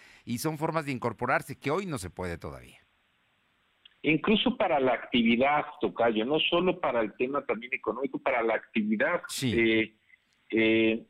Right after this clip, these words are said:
Speaker 2: eh, pues
Speaker 1: Ah,
Speaker 2: es el
Speaker 1: ah.
Speaker 2: primer grupo de, de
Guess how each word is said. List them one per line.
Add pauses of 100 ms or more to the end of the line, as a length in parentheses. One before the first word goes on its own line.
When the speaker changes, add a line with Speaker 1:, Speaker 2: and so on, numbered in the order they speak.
(260)
Speaker 2:
eh,
pues
Speaker 1:
Ah,
Speaker 2:
es
el
Speaker 1:
ah.
Speaker 2:
primer
grupo
de,
de